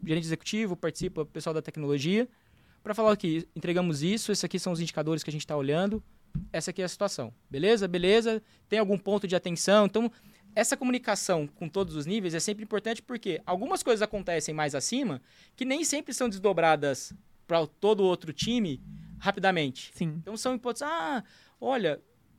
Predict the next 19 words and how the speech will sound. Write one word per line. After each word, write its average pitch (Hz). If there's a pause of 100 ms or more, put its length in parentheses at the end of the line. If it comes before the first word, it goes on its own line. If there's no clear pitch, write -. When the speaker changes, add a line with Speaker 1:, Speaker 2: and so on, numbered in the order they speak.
Speaker 1:
a 156
gente 214
priorizou 220
isso, 220
mas 208
se -
a 208
gente 233 (160)
mudar 202
essa 214
priorização, 180
será 214
que 226
a -
gente 202
não 196
consegue 175
entregar 160
melhor? 160